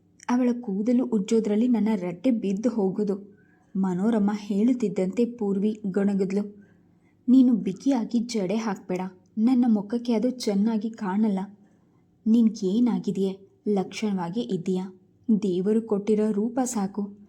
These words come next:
ಇನ್ನೊಬ್ಬರ ಬದುಕು ಹಾಳು ಮಾಡೋ ಸೌಂದರ್ಯ ಇದ್ರೆಷ್ಟು ಬಿಟ್ರೆಷ್ಟು." ಮನೋರಮ ದನಿ ಏರ್ಸಿದಾಗ ಪೂರ್ವಿ ಬಾಚಣಿಗೆ ಕಿತ್ಕೊಂಡ್ಳು.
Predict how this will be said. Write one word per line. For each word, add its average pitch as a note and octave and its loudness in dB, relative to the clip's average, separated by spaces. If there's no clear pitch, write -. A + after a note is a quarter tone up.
ಇನ್ನೊಬ್ಬರ B3 4
ಬದುಕು A3 -2
ಹಾಳು G#3+ 0
ಮಾಡೋ G#3+ 0
ಸೌಂದರ್ಯ A3+ 0
ಇದ್ರೆಷ್ಟು A#3 -2
ಬಿಟ್ರೆಷ್ಟು." A#3 -2
ಮನೋರಮ G#3 0
ದನಿ A#3 2
ಏರ್ಸಿದಾಗ G#3 0
ಪೂರ್ವಿ G#3 0
ಬಾಚಣಿಗೆ A3 -2
ಕಿತ್ಕೊಂಡ್ಳು. G#3 0